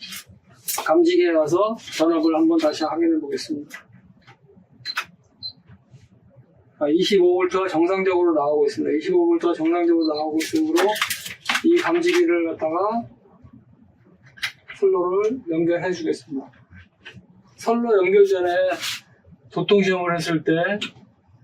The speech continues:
도통 시험에서는 지금 도통이 안 되는 것으로 나타나고 있습니다. 이 선로를 연결을 한 후에 도통 시험을 다시 한번 눌러보겠습니다.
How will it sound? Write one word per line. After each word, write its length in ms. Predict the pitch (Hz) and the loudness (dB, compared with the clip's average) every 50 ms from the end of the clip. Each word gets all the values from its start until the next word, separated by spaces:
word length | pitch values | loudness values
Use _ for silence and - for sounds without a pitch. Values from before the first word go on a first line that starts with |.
| _ _ - | _ _ -8
도통 340 | - 160 160 - 190 190 170 | -8 -4 0 2 2 4 4
시험에서는 800 | 165 175 170 170 170 160 151 165 165 170 185 190 202 202 196 156 | 2 0 0 0 0 2 2 2 0 0 0 0 -2 -2 -4 -4
지금 560 | - - 156 160 170 175 185 196 202 202 190 | 0 0 0 2 2 0 0 0 0 0 -2
도통이 380 | - 147 143 - 175 175 165 143 | -4 -6 -4 -2 -2 0 0 0
안 160 | - 156 160 | 2 2 2
되는 240 | 170 170 170 165 156 | 0 0 0 -2 -2
것으로 420 | 156 151 143 - 160 156 156 135 131 143 | -2 -2 -2 -2 -2 -2 -2 0 0 -2
나타나고 380 | 143 160 160 151 147 143 - 135 | -2 -2 -4 -4 0 0 0 0
있습니다. 340 | - - 135 135 131 131 - - - - - - - - - - _ _ _ - _ _ _ _ _ 339 | -2 -6 -6 -4 -4 -4 -6 -8 -14 -16 -12 -12 -12 -12 -12 -16 _ _ _ -20 _ _ _ _ _ 0
이 100 | 359 359 | 0 2
선로를 760 | - 392 403 403 403 403 381 381 196 208 220 226 233 240 254 - - - - - - - - - - | 4 4 4 6 6 4 4 4 4 2 2 2 0 -2 -6 -8 -14 -20 -20 -20 -20 -20 -20 -10 -6
연결을 440 | 156 165 180 185 175 185 180 185 185 | -4 -2 0 0 2 2 0 0 0
한 160 | 202 208 208 | 0 0 0
후에 280 | 202 185 180 175 175 196 214 233 254 - - - - - - - - - _ - - _ - - _ _ - - - - - - - - - - - | 0 0 0 0 -2 -2 -4 -6 -8 -12 -18 -20 -18 -16 -16 -16 -16 -20 _ -20 -20 _ -20 -20 _ _ -20 -20 -20 -20 -20 -20 -20 -20 -20 -10 -6
도통 300 | - 190 - - 196 190 | -4 -2 2 2 2 2
시험을 280 | 180 185 180 180 180 185 | 0 -2 -4 -4 -4 -4
다시 160 | 170 160 151 160 | -2 -2 -2 -2
한번 220 | 165 160 156 147 | -2 -2 -2 -2
눌러보겠습니다. 640 | 147 151 151 151 143 143 139 135 - - - - | -2 0 0 2 0 0 -2 -4 -8 -12 -16 -20